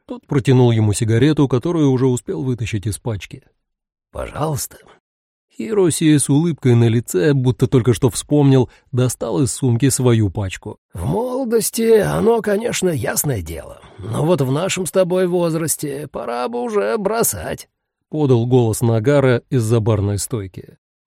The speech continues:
"Вечно ты об одном и том же".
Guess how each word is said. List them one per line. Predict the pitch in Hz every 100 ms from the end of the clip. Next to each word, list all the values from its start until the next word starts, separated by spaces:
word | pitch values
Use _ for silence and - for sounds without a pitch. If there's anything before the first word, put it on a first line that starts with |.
| -
"Вечно | 65 60 65 117 120 120 113 - 85 76
ты | - 71
об | 82 143 123
одном | 117 98 98 101 156 131
и | 71
том | - - - -
же". | - -